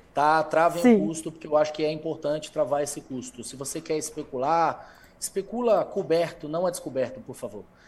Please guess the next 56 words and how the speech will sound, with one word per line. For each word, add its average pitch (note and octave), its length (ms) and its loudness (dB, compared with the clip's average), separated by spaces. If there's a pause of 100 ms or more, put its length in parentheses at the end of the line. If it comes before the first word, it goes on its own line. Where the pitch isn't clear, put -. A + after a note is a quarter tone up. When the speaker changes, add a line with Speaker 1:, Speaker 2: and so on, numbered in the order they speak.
Speaker 1:
E D3+ 80 2
aí F3 120 8
você F3+ 400 0
tá - 100 2
travando F3 400 0
o D#3+ 60 -8
custo, E3 340 -6
a C3 40 -10
gente D3+ 180 -14
tá E3+ 80 -6
falando F3 340 -4
aí F#3+ 80 -4
de F3+ 120 -12
vendas E3+ 340 -6
de D3+ 160 -8
sessenta C3+ 400 -12
e B2 40 -12
cinco, E3 260 -12
sessenta - 380 -12
e - 40 -4
oito D3 140 -6
por - 80 -12
cento, E3 220 -8
setenta G3+ 460 -6
por - 140 -18
cento, F#3+ 320 -4
vamos F3 200 -4
arredondar, D#3+ 540 -2 (300)
tá? F3 440 0
Você - 140 -4
teria F3+ 240 0
ainda F#3 220 0
trinta G3 320 -6
por - 140 -10
cento, F3 400 -4
trinta F3 260 -10
e D3+ 60 -6
cinco - 260 -12
por E3 80 -10
cento D#3+ 200 -10
pra F3 160 0
tá E3 120 -2
trabalhando F#3 760 0
aí F3+ 160 0
nesse F3 280 -8
mercado, F3 500 -4
participando F3+ 680 -4
talvez E3 300 -6
de F3 60 -8
uma D#3 160 -6
alta F3+ 380 -2
e F3+ 80 -4
fazendo E3+ 480 -6
defesa F3+ 360 -8
de F3 120 -10
média. C3 300 -2